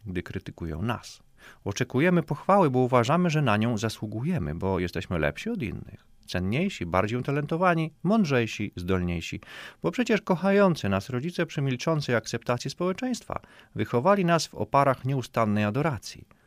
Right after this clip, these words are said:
podlewania ego, szczucia na sukcesy i karierę.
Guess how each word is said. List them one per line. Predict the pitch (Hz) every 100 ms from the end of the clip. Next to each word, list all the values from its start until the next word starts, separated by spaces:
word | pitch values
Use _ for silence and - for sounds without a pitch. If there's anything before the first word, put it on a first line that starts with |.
| _
podlewania | - 101 107 123 117 98
ego, | 101 147 151 117
szczucia | - 135 131
na | 110
sukcesy | 98 87 - 80 - 113
i |
karierę. | - 147 117 - -